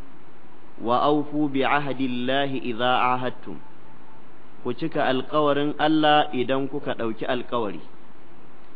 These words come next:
Alkawarin Allah shine umarnin da ya na cewa a cika alkawari. To idan kuka kulla alkawari da kai da ɗan uwanka, lalle ka cika wannan alkawari, domin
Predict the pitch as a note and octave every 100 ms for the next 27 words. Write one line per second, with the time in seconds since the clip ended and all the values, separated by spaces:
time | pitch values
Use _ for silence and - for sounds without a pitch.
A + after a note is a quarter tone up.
0 | - - - - - - - - A#2 A#2+
1 | D#3+ D3+ D3+ - D#3 D#3 D3 C#3+ C3 D3+
2 | D3+ C#3 C3+ C3 C3 B2+ D#3+ D3+ C3 C#3+
3 | D3 C3 D3 C3+ A#2 A2+ C3 G#2+ G#2 -
4 | A2 F#2 E2 - - - - - - -
5 | - - - - - A2+ A#2+ D3 D3+ D#3+
6 | C#3+ - F3+ F3+ C3 C3+ D3 D3 C#3 C#3
7 | B2+ C3+ B2+ G#2+ B2 A#2+ B2+ B2+ B2 A2+
8 | - - - - - - - G#2 B2+ D3+
9 | D#3+ D#3+ C#3 C3 C#3 C3 A#2+ C3 B2 B2+
10 | B2+ C#3 C3 C3 C3 A2 A2+ B2+